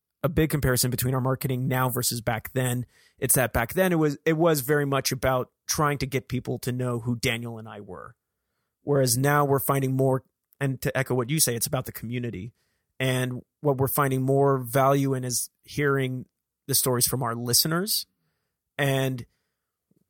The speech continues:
especially when they share us messages about how our interviews are impacting their lives, it's super humbling. And so we're more so wanting to share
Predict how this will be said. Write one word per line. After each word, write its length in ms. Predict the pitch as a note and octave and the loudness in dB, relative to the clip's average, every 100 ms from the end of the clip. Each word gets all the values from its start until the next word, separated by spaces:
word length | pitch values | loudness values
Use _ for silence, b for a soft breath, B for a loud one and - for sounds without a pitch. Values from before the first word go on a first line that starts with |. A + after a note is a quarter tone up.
| _ | _
especially 420 | C#3 - F#3 F3 | 0 4 4 2
when 120 | D#3+ C#3+ | 2 2
they 80 | |
share 280 | B2+ D3+ C#3+ | 4 4 4
us 140 | B2+ - | 4 2
messages 380 | B2 B2+ B2+ | 2 2 0
about 220 | A#2+ A2+ A2 | 0 -2 0
how 420 | C3 C3 B2+ B2+ - | 2 4 4 0 0
our 420 | A#2+ A#2+ A#2+ A2+ - - | 0 0 -2 -6 -12 -6
interviews 760 | C#3 C3+ B2+ C3 C3 B2 - - _ _ _ _ - | -2 -2 -2 -2 -4 -4 -6 -8 _ _ _ _ -6
are 400 | B2+ A#2+ B2 A2 B2+ | -2 0 -2 -4 -6
impacting 480 | B2 B2 - A2 A#2+ | -4 -4 -4 -4 -2
their 180 | C3 | 0
lives, 420 | C#3 D3+ F3 F#3+ - | 0 -2 -2 -4 -2
it's 160 | C#3 - | 2 4
super 680 | - G#3 E3+ D3 C3 A#2+ - | 4 2 2 2 2 0 -2
humbling. 360 | D3 C3+ B2 | 0 0 0
And 80 | B2 | -2
so 100 | - | -2
we're 180 | C#3 D3+ | 0 0
more 360 | C3+ C#3 D3 D#3 | -2 -2 0 2
so 140 | C#3+ | 0
wanting 320 | C3 C3+ C3 B2 | 0 -2 -4 -4
to 120 | B2 | -6
share 560 | - - C3 A#2+ A2 | -4 -2 -2 -4 -8